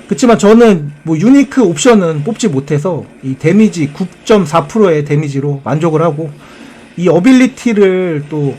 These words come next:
변경을 했더니 못 깼던 구간에서 클리어가 되는 구간도 있더라고요. 그래서 이렇게 어빌리티 바꿔줌으로써 스펙업을 하실 수 있다는 점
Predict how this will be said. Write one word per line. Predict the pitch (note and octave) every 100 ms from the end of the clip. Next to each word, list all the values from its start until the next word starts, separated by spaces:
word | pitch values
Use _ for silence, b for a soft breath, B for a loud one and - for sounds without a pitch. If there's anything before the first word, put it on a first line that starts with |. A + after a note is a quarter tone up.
| - -
변경을 | E3 F#3 F3 F3
했더니 | G#3 F3+ D#3 E3+ C3
못 | D3 E3+
깼던 | A#3 - F#3
구간에서 | D3 E3 F3 D#3 D3 D3+ - B
클리어가 | - C#4+ C#4+ A#3+ F3+
되는 | F3 E3+ D3+ D3 C#3+
구간도 | - F#3+ G3+ D#3+
있더라고요. | C3 D3 F#3+ D3 A2 D3 -
그래서 | D3 C#3+ C3+
이렇게 | C3 F#3+ G#3
어빌리티 | C3+ C#3+ F#3+ A3+ G#3+ - F#3+
바꿔줌으로써 | - D3 G3 D#3+ F3+ F#3 F3 D3 D3 F#3+ G#3 G#3+ B B B B B
스펙업을 | - - A3+ G3 D3+ C3+ C3+ -
하실 | G#3 A3+
수 | G#3+ F3
있다는 | C#3+ G#3 F#3+ D#3
점 | B2 A2 D#3+